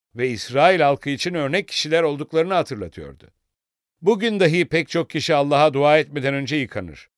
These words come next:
Bunun nedeni ise sır değil. İnsanlar doğal olarak kendilerini Allah'a göre kirli ve utanç içinde hissederler. Allah'ın kutsal olduğunu, bizimse olmadığımızı rahatlıkla görebiliriz.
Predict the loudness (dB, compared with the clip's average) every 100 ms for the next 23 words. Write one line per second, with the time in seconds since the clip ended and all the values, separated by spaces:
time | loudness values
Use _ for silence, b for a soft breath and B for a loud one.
0 | _ _ -6 -2 0 0 0 0 0 -2
1 | -2 -4 -8 -6 -4 -4 -4 -4 -6 -14
2 | _ _ -8 -4 -2 0 0 0 -2 -2
3 | 0 2 2 2 0 0 0 -2 -4 0
4 | -2 0 2 2 2 -2 -4 -6 -4 0
5 | 0 0 _ _ -2 -2 -4 -4 0 0
6 | -2 -8 -8 -6 -6 -6 -10 -12 -14 -18
7 | -20 _ _ _ _ _ _ _ -4 0
8 | 4 4 2 -2 -8 0 2 4 4 2
9 | 0 2 0 0 -6 -10 -8 -6 4 4
10 | 4 _ _ 2 4 6 4 4 2 0
11 | 0 2 4 2 0 -6 -4 -4 -2 -2
12 | -4 -10 -18 -20 -20